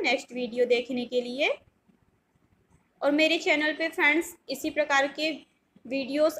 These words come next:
आते रहते हैं और आपको यदि किसी और टॉपिक्स पे वीडियोज़ देखना है तो आप कमेंट करके ज़रूर बताइएगा,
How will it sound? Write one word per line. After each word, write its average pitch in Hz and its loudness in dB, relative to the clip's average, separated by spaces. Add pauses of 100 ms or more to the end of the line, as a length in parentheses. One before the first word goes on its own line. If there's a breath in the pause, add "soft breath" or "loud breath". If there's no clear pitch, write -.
आते 370 2
रहते 339 0
हैं 330 0
और 254 0
आपको 247 0
यदि 294 2 (380)
किसी 294 -4
और 277 4
टॉपिक्स 277 0
पे 320 2 (160)
वीडियोज़ 269 0
देखना 262 2
है 302 0
तो 294 0
आप 247 0
कमेंट 269 0
करके 320 0
ज़रूर 254 2
बताइएगा, 277 0